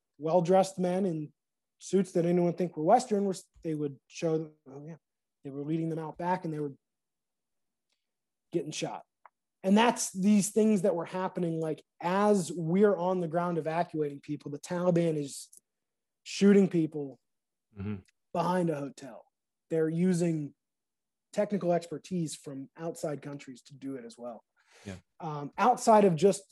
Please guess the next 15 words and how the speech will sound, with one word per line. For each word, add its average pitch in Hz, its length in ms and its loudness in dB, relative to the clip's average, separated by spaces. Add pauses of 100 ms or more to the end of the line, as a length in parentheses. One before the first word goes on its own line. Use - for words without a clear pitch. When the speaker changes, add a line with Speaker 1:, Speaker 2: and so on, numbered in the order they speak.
Speaker 1:
things 196 300 0
like 160 200 -6 (100)
that, 156 280 -10
you 156 100 -2
had, 151 500 -4 (320)
the 151 80 -4
Taliban 180 580 6
was 160 160 2
just 160 220 -2 (280)
taking 170 340 2
their 156 300 0 (100)
general 165 460 2
approach 151 520 -8
to, 139 440 -2 (400)
uh, - 220 -12